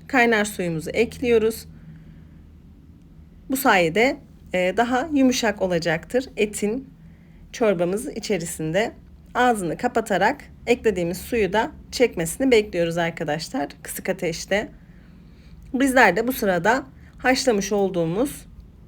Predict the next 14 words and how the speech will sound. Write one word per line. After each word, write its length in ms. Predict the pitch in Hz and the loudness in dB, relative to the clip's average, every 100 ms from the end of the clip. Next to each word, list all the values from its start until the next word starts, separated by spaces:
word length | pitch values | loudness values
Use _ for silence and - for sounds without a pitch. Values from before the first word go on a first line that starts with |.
| - - - - | -20 -20 -18 -4
ve 260 | 214 226 269 | 0 2 0
soğumuş 500 | - 285 254 202 - | -2 4 6 4 0
olan 400 | 175 185 269 285 | -2 0 -2 2
bamyalarımızı 920 | 240 220 180 165 160 165 160 220 254 - - - - - - - - | 4 4 2 -2 -2 -4 -4 -4 -4 -6 -20 -20 -20 -20 -20 -12 -2
dizili 280 | 262 247 226 | 0 4 4
olan 340 | 170 196 247 | 4 4 0
ipten 420 | 226 226 - 220 269 | -4 -6 -2 0 0
çıkartıyoruz. 1000 | - 214 165 165 165 160 196 277 - - - - | -2 -2 -2 -2 -2 -2 0 -4 -6 -20 -4 6
Gördüğünüz 460 | 240 214 226 202 | 6 6 2 0
gibi 160 | 196 185 | 0 0
gayet 420 | 214 214 202 208 | 2 4 2 -2
güzel 280 | 208 196 208 | -2 0 0
haşlandığı 560 | 226 226 - 208 190 | 0 -2 0 -2 0
için 440 | 175 165 - 269 | -2 -2 -2 -2